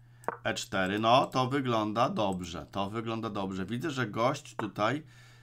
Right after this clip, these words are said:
coś już ogarnia, ogarnia. Skoczek na F sześć, jeżeli zagra tutaj, to zbijemy. O, skoczek chciał tutaj przejść, on na C trzy raczej czuje się też dobrze.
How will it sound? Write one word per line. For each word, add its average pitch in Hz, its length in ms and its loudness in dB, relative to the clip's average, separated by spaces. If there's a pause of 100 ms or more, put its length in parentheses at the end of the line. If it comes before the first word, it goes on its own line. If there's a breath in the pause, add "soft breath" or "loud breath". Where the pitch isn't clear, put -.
(600 loud breath)
coś 127 340 2
już 160 180 -2
ogarnia, 123 720 2
ogarnia. 107 520 0
Skoczek 139 440 -4
na 113 120 -2
F 101 180 -10
sześć, 95 380 -4
jeżeli 127 300 -2
zagra 120 300 -2
tutaj, 123 380 -6
to 113 140 -8
zbijemy. 98 840 -4 (600 loud breath)
O, 120 100 -8
skoczek 151 320 -4
chciał 127 240 -4
tutaj 127 340 -4
przejść, - 340 -6
on - 140 -6
na 180 120 0
C 185 200 -2
trzy 151 200 -4
raczej 101 500 -4
czuje 107 220 -6
się 104 140 -8
też 101 220 -6
dobrze. 92 540 -4